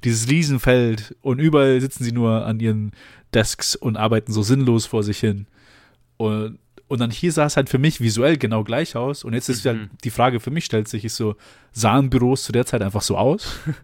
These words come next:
Speaker 1: Und deswegen würde man das gar nicht als Kritik sehen? Oder ist, ist, ist jetzt diese Visualisierung schon zu der Zeit komplett überzogen? Aber das kann ich halt jetzt nicht einschätzen, weil ich einfach nicht weiß, wie, wie war es denn früher? Hat man wirklich so einfach in einer Etage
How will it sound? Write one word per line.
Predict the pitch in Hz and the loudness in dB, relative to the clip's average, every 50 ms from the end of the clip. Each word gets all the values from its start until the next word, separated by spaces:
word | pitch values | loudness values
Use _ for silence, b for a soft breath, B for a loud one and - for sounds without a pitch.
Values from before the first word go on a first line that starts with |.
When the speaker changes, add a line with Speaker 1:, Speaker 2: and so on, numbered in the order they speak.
| _ _ _ _ _ _ - | _ _ _ _ _ _ -4
Speaker 1:
Und | 117 110 | 0 2
deswegen | 113 110 - 127 123 113 117 113 107 B B B 123 104 B | 2 2 2 2 0 0 0 -6 -6 B B B -18 -14 B
würde | 175 139 123 139 - 143 | -8 -4 2 2 2 2
man | 135 127 | 2 0
das | 120 113 - | 0 0 -2
gar | 127 123 | -2 -2
nicht | 131 113 | 0 -2
als | 123 110 - | -2 -4 -4
Kritik | - - 113 - 131 113 113 | -8 -8 -4 -4 -4 -4 -4
sehen? | 110 113 120 135 160 196 | -4 -2 -2 -2 -2 -4
Oder | 208 - 139 127 120 117 - - | -2 -2 0 2 2 0 -2 -4
ist, | - 131 - - - - | -4 -4 -4 -4 -4 -2
ist, | 143 120 113 - - - _ _ | -2 -2 -2 -2 -6 -10 _ _
ist | - 123 - - | -6 -6 -4 -4
jetzt | 123 110 - - | -4 -6 -6 -6
diese | 131 120 113 117 113 110 110 | -6 -4 -2 -2 -2 -2 -4
Visualisierung | 120 117 113 117 110 113 107 117 127 123 113 107 101 B B B B B B B B _ _ _ _ _ - - | -4 -2 -2 0 -2 0 -2 -2 0 0 -2 -2 -4 B B B B B B B B _ _ _ _ _ -6 -4
schon | - - 139 123 | 0 0 0 0
zu | - - | 0 2
der | 113 135 147 | 2 2 2
Zeit | - - 113 104 - | 2 0 -2 -2 -2
komplett | - - 110 - - 196 - | -4 -6 -4 0 0 -2 0
überzogen? | 151 127 117 104 - - 139 135 117 117 127 101 95 - _ - 185 | 0 0 0 0 2 4 4 4 4 2 -4 -8 -8 -12 _ -20 -12
Aber | - - 127 117 | -6 -2 0 2
das | 117 120 - | 2 2 0
kann | - 135 | 0 0
ich | 135 131 | 0 0
halt | 117 120 | 0 0
jetzt | 123 117 - | -2 -4 -4
nicht | 117 104 110 | -4 -4 -4
einschätzen, | 123 139 - - 98 - - 104 | -4 -4 -4 -4 -6 -6 -6 -8
weil | 98 98 104 | -6 -6 -4
ich | 104 | -4
einfach | 107 104 113 107 | -4 -4 -2 -4
nicht | 107 95 | -4 0
weiß, | - 110 107 110 107 - - - - b b b b b b b | 0 0 2 2 0 -2 -6 -8 -10 b b b b b b b
wie, | b 113 110 113 113 | b -10 -10 -8 -4
wie | 117 107 95 | -4 -4 -2
war | 104 104 151 | -2 -2 -2
es | 165 - | -4 -4
denn | - 101 92 | -6 -8 -8
früher? | - - 101 95 | -8 -8 -6 -6
Hat | 104 - | -4 -2
man | 123 117 | -2 -2
wirklich | 120 143 - - - | -2 -2 -4 -4 -6
so | - - 131 | 0 0 0
einfach | 135 - - - - - - B B B B B B B | 0 2 0 -2 -2 -2 -8 B B B B B B B
in | B 131 127 | B -2 0
einer | 135 127 135 139 131 | 0 0 2 2 0
Etage | 123 - - 123 123 131 123 135 127 127 127 | 0 0 0 2 2 2 2 2 2 0 0